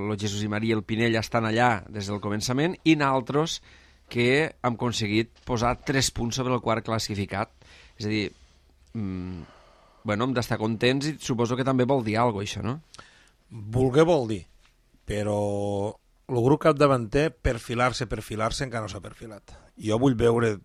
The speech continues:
Speaker 2: los dos mesos d'hivern, i t'ho dic molt sincerament, hi haurà gent que, que està davant ara, i no vull nombrar ningú,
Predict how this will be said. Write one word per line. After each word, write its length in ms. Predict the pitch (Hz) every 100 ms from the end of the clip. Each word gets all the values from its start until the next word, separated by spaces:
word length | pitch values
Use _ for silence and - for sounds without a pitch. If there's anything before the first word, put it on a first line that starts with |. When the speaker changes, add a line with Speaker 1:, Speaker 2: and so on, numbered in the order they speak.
| -
Speaker 2:
los 180 | 107 101
dos 140 | 113
mesos 300 | 110 113 107 101
d'hivern, 380 | 92 107 143 - _ _ _ _ _ _ _ _ _
i 80 | 107
t'ho 140 | 98 95
dic 160 | 107 _ _ 92
molt 240 | 95 95
sincerament, 540 | 95 98 95 98 139 - - - - _ _
hi 80 | 107
haurà 160 | 104 104
gent 220 | 107 95
que, 160 | - 101
que 100 | -
està 200 | - - 107
davant 240 | 104 104
ara, 220 | 104 87 87
i 80 | -
no 120 | 98 95
vull 140 | 95
nombrar 260 | 92 90 87
ningú, 240 | 87 90